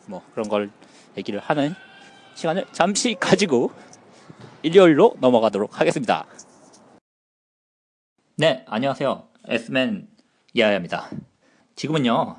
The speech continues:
공연이 끝나고요, 집에 돌아왔습니다. 원래 공연 끝나고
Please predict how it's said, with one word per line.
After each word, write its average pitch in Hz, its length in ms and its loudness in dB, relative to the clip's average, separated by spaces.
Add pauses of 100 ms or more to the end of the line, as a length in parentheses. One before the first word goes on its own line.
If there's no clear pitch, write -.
(760)
공연이 147 380 -2
끝나고요, 160 480 -2 (560)
집에 143 200 2
돌아왔습니다. - 600 -4 (840)
원래 151 160 0
공연 185 280 -4
끝나고 202 560 -4